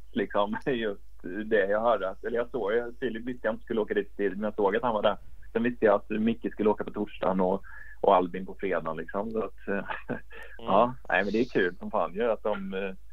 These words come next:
Speaker 1: de satsar på det, för det känns ju väldigt, eh, även om jag har en som, som jag ser som den stora favoriten, så, så känns det ju som ett väldigt öppet år, och det har det ju gjort egentligen de senaste, de senaste åren också, när det inte har funnits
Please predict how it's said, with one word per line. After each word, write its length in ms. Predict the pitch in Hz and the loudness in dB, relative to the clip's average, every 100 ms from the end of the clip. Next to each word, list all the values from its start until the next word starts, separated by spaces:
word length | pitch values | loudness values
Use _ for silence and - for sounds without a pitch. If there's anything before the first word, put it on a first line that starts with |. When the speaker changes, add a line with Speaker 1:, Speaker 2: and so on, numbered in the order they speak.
| - - - - | -10 -12 -10 -8
Speaker 1:
de 180 | 98 | -8
satsar 360 | 95 104 - 90 | -2 -2 2 2
på 160 | 131 107 | 4 4
det, 100 | - | 6
för 100 | 101 | 4
det 120 | 101 | 4
känns 320 | 98 90 87 | 2 0 0
ju 40 | 139 | 4
väldigt, 340 | 151 117 101 - - | 4 4 0 -4 -4
eh, 220 | 95 90 - - - - - - 107 | -2 -2 -6 -10 -10 -10 -12 2 2
även 120 | 101 | 2
om 100 | 101 | -2
jag 180 | 101 101 | 0 2
har 220 | 110 98 | 2 0
en 260 | 92 92 - | -4 -8 -10
som, 360 | 87 92 90 85 - | -10 -10 -10 -10 -8
som 160 | 98 | -6
jag 200 | 92 87 - | -4 -4 -4
ser 160 | 95 | -6
som 160 | - 90 | -6 -8
den 100 | 95 | 0
stora 200 | 110 92 | 2 4
favoriten, 560 | 95 90 82 - 101 98 | 2 2 0 0 -2 2
så, 220 | 104 98 - - - - | 4 4 0 -10 -6 -4
så 80 | |
känns 280 | 101 101 95 - | 2 4 2 -2
det 60 | |
ju 60 | 107 | -2
som 140 | 110 | 0
ett 100 | 104 | 2
väldigt 280 | 104 101 90 | 4 2 -2
öppet 380 | 101 - - 101 | -4 -4 -6 -2
år, 340 | 151 101 92 95 | 0 2 2 2
och 140 | 101 | 0
det 80 | 107 | 2
har 120 | 107 | 2
det 60 | 110 | 2
ju 160 | 123 127 | 2 4
gjort 220 | 120 - - | 2 -2 0
egentligen 340 | 131 120 107 | 0 2 -2
de 140 | 104 98 | -2 2
senaste, 640 | 107 85 - - 101 101 - - - - - - | 2 2 -6 -2 0 2 -2 -10 -12 -10 -10 -4
de 120 | 107 | 2
senaste 340 | 117 98 95 | 4 4 2
åren 240 | 104 95 98 | 4 4 0
också, 300 | - - 113 | -6 -2 0
när 140 | 123 | 4
det 100 | 117 | 2
inte 160 | 110 101 | 2 -2
har 80 | 98 | 0
funnits 460 | 113 101 95 - | 0 0 -2 -4